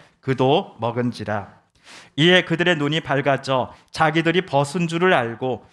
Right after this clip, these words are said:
무화과 나무 잎을 엮어 치마로 삼았더라. 그들이 그날 바람이 불 때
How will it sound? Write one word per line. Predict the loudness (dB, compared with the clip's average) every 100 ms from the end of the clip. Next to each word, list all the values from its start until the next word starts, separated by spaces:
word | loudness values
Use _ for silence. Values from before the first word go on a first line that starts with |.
| _ 0
무화과 | 4 4 4 0
나무 | 2 0 0 -4
잎을 | -6 -8 -4
엮어 | -4 -4 -2 0 0 -4
치마로 | -2 2 2 2 0
삼았더라. | -2 -2 -2 -2 -4 -6 -6 -8 -16 _ _ _ _ _
그들이 | -2 2 0 0
그날 | 0 2 2 0 -2
바람이 | 0 2 2 0
불 | -2 -6 -4
때 | 0 0 0